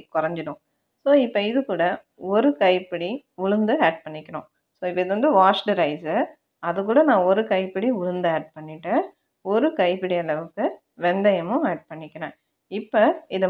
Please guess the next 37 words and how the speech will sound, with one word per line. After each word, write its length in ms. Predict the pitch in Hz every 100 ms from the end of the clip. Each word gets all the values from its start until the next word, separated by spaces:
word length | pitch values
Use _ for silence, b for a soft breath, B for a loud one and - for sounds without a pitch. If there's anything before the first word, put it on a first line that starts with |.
| 180
மொத்தத்தையும் 540 | 175 220 220 240 240 175
ஒரு 100 | 170
தடவை 280 | 170 160 175 320 247
ரன்னிங் 280 | 180 190 196
வாட்டர்ல 300 | 185 - 180 208 180
வாஷ் 300 | 175 - -
பண்ணிட்டு, 420 | 180 170 - 165 247 - b b _
ஒரு 220 | 185 175 180 175 - _ _ _
டூ 100 | 262 277
ஹவர்ஸ்க்கு 500 | 214 185 190 - 190 247 - 180
ஊற 80 | 185 175
வச்சா 240 | 160 185 220 -
போதும், 360 | 156 147 165 269 - _ _ _
மாவு 380 | 196 214 214 202 220
ரெடி 180 | 170 180 156
ஆயிடும். 380 | 156 160 214 392 - _ _ _ _ _ _ _ -
So, 60 | 220 202 190
இதுலயும் 440 | 190 208 233 277 254
பாத்தீங்கன்னா 380 | 226 226 240 294 220
அரிசி, 300 | 214 214 233
உளுந்து, 260 | 208 202 208 196
வெந்தயத்தை 380 | 190 196 196 254 190
ஒண்ணா 160 | 185 185
தான் 140 | 208
ஊற 100 | 190 180
வச்சோம், 260 | 190 415 269
ஒண்ணா 160 | 190 185
தான் 120 | 196 175
அரைக்கிறோம். 360 | 165 180 226 370 _ _ _
So, 60 | 233
அரைச்ச 200 | 233 247 247
பிறகு 180 | 240 233
ஒரு 100 | 214 196
சிக்ஸ் 220 | 196 196
ஹவர்ஸ் 260 | 196 208 208
ஃபெர்மெண்டேஷனுக்கு 720 | 214 208 208 202 185 185 180 180
விட்டிங்கன்னா 440 | 185 180 170